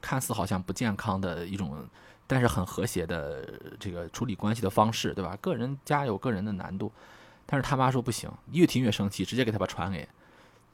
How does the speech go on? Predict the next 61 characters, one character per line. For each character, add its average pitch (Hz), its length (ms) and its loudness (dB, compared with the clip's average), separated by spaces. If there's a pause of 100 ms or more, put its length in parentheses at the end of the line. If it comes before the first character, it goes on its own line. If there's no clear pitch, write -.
啪 - 280 4
一 - 60 -8
下 101 140 6 (360)
<laughs> - 420 -16
给 95 100 -2
翻 87 260 0
了。 87 160 -4 (380)
就 135 100 0
有 117 100 6
时 117 80 2
候 151 60 4
可 120 120 0
能 107 220 2 (160)
舆 107 160 4
论 156 100 6
场 98 220 -2
都， 95 80 -2
连 98 220 -2
当 139 200 2
事 143 120 0
人 92 160 0
都 113 80 0
会 127 100 0
有 85 140 -2
影 82 120 -10
响 - 160 -10 (1160)
啊， 98 220 -8
当 143 180 2
事 127 60 0
人 95 80 2
都 104 100 0
影 95 60 -4
响 101 120 -8
到 82 120 -10
了 - 80 -18 (180)
啊。 80 160 -16 (720)
哎， 101 120 -2
最 151 200 0
后 156 100 2
我 110 140 6
问 98 160 0
你 82 60 -6
一 78 40 -10
个 80 60 -8
问 92 160 -6
题 - 120 -14
啊， 92 160 -10
这 - 80 -6
个 113 60 0
影 110 100 0
片 104 160 0
最 117 200 0
后 - 240 -6 (680)
我 - 140 -6
们 90 180 -4
问 104 140 2
一 95 60 0
个 95 80 -2
问 95 140 -2
题： - 200 -8
是， - 400 -6